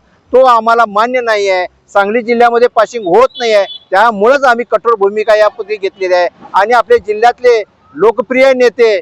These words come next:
गोपीचंद पडळकर साहेबांनी सुद्धा आज प्रताप सर नाईक, आज परिवहन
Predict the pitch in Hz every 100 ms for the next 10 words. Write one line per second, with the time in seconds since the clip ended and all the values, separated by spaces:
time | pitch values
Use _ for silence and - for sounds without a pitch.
0 | _ _ - 196 247 226 247 233 196 202
1 | 233 247 240 220 220 220 202 175 196 180
2 | 139 _ _ - 196 233 240 226 208 202
3 | 247 202 247 240 214 226 240 _ _ _
4 | - 208 233 214 226 254